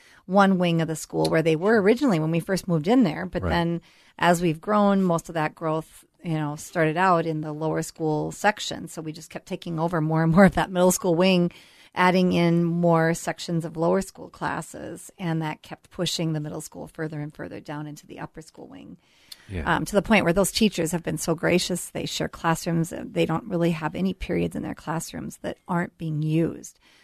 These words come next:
Speaker 1: So they have to wear headphones if they want to get any work done or leave and go to the <laughs> staff lounge. And, um, so this will give them a little bit more reprieve, as Eric said, and,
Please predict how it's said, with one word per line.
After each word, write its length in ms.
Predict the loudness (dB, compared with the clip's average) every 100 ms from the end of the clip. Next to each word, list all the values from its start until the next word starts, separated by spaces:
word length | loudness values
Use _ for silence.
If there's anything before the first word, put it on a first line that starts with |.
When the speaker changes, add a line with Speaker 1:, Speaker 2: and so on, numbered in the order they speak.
| _
Speaker 1:
So 200 | -4 0
they 80 | 2
have 200 | 4 2
to 80 | 0
wear 180 | -4 -2
headphones 580 | -2 -6 -4 -2 -2 -4
if 80 | -4
they 80 |
want 140 | -4 -2
to 60 |
get 80 | -4
any 140 | -4 -2
work 240 | -2 -4
done 240 | 0 0 2
or 180 | 0
leave 260 | 0 0 0
and 120 | 0
go 100 | 0
to 60 | -2
the 100 | -4
<laughs> 80 | 0
staff 300 | 4 4 4
lounge. 440 | 0 4 4 4
And, 180 | 4 0 -4 -16 -18 -16 0
um, 480 | 4 4 2 -2 -6 _ -14 -14
so 600 | -10 0 4 4 4 0 -4
this 440 | -2 4 4 4
will 100 | 0
give 320 | 2 2 2
them 260 | 2 2 2
a 60 | 0
little 240 | 2 2
bit 160 | 2 0
more 560 | 0 2 2 2 0 -6 _ _ _
reprieve, 480 | 0 0 2 2 4
as 300 | 2 0 -6 -2
Eric 260 | 0 0
said, 480 | 0 4 4 2 -4
and, 480 | 0 2 2 0 -4